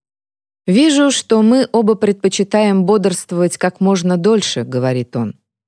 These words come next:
«Сон всегда кажется мне подобием смерти». Когда Плиний ложится рядом с ней, она придвигается поближе, надеясь, что он ее обнимет,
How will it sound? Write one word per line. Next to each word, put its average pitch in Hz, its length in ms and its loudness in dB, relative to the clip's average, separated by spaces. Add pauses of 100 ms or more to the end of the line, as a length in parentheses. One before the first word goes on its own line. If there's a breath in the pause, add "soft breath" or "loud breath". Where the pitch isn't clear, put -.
(140)
«Сон 185 280 0
всегда 175 460 0
кажется 175 460 -2
мне 170 180 0
подобием 160 580 -2
смерти». 170 720 -4 (1000)
Когда 156 340 -2
Плиний 165 440 0
ложится 147 500 -2
рядом 139 400 -2
с - 140 -10
ней, 185 260 0 (140)
она 196 260 2
придвигается 208 800 0
поближе, 190 720 0 (120)
надеясь, 156 640 0
что - 340 -4
он 180 240 -2
ее 175 360 0
обнимет, 185 680 0